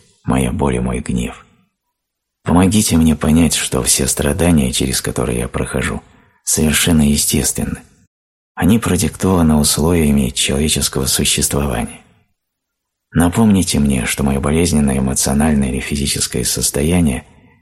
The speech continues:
каким бы плотным и реальным оно ни казалось, не вечно. Если вы увидите, что я тону в своих страданиях, помогите мне вспомнить,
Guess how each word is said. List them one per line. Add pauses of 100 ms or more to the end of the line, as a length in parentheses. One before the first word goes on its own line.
(340)
каким
бы
плотным
и
реальным
оно
ни
казалось, (280)
не
вечно. (1400)
Если
вы
увидите,
что
я
тону
в
своих
страданиях, (720)
помогите
мне
вспомнить,